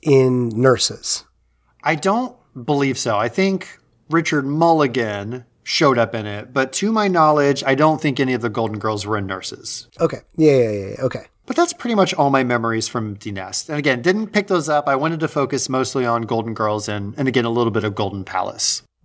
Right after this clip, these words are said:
Speaker 1: Perfect. Okay.
Speaker 2: So again, a show so successful, it has a spinoff and a spinoff spinoff. That's an accolade not too many shows have. Speaking of accolades, Golden Girls received critical acclaim throughout most of its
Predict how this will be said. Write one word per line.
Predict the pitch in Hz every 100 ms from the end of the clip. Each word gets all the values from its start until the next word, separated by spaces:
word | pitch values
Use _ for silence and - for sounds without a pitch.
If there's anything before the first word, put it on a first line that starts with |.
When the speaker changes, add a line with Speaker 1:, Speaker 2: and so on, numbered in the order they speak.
| _
Speaker 1:
Perfect. | 156 131 - -
Okay. | 175 208 208 _
Speaker 2:
So | - 208
again, | 190 185 156
a | 165
show | 160 262 269
so | 277 220
successful, | 214 - 190 160 - 160 147 156
it | 156 156
has | 156 135
a |
spinoff | 127 - - 294 285 285 277 - -
and | 160
a | 139
spinoff | 127 - - 277 254 240
spinoff. | - - 151 117 98 113 - - _ _ _ -
That's | 139 143
an | 147 131
accolade | 151 160 160 147 143
not | 135 143 143
too | -
many | 135 123
shows | 120 123 117 113 117 - -
have. | - 202 202 104 107 - - _ _ _
Speaking | - - 190 180
of |
accolades, | 117 107 - 98 151 - - _ _ _
Golden | 269 302 311
Girls | 190 120 107 120 - -
received | 147 - 143 131 123
critical | - - 320 302 294
acclaim | 294 170 131 123 123 131 _
throughout | 151 143 120 117
most | 135 226 233 -
of | - 226
its | -